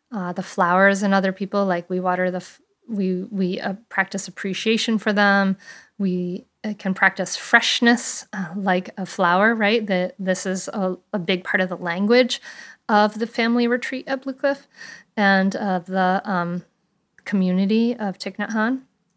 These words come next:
And I think I, I like this,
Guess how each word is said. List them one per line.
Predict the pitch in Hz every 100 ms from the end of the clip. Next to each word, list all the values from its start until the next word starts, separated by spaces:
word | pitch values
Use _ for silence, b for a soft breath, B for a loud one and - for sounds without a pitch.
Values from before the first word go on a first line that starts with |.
| _ _ _ _ _ _ _
And | 214 220 214
I | 214
think | 214 269
I, | 240 214 208 B B B B B -
I | 208
like | 196 185
this, | 190 185 - - - -